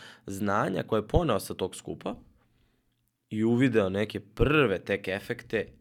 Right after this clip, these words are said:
i njemu je to dalo toliki vetar u leđa, to je njemu podiglo toliko samopouzdanje.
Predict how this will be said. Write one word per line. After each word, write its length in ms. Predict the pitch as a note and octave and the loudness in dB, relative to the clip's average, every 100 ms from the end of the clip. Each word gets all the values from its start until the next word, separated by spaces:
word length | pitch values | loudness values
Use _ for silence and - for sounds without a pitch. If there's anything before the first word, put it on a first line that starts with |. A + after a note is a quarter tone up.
| - | -14
i 60 | |
njemu 220 | G2 F#2+ A2 | -8 -4 -4
je 120 | A2 | -2
to 380 | A#2 A#2 A#2 - - - | 2 4 4 2 -10 -20
dalo 460 | F2+ G#2 A2 B2 A2+ A#2 - | 0 6 8 8 6 0 0
toliki 440 | A2+ A#2+ A#2+ B2 | 4 4 2 0
vetar 360 | A2 G#2+ G2+ F#2+ | 0 0 -4 -4
u 120 | F#2 | -2
leđa, 320 | F2+ F#2+ F2+ | -2 -4 -6
to 160 | - G2 | -6 -4
je 60 | |
njemu 240 | G2+ G#2 G#2 | -2 -4 -2
podiglo 380 | G#2+ A2 A2+ | -2 0 0
toliko 380 | A2 A2 A2+ A2+ | 0 0 0 -2
samopouzdanje. 1080 | A#2 A2 G#2+ - G2+ F#2+ F#2 F#2+ G#2+ F2+ D2 | -4 -4 -6 -4 -8 -6 -4 -4 -4 -6 -10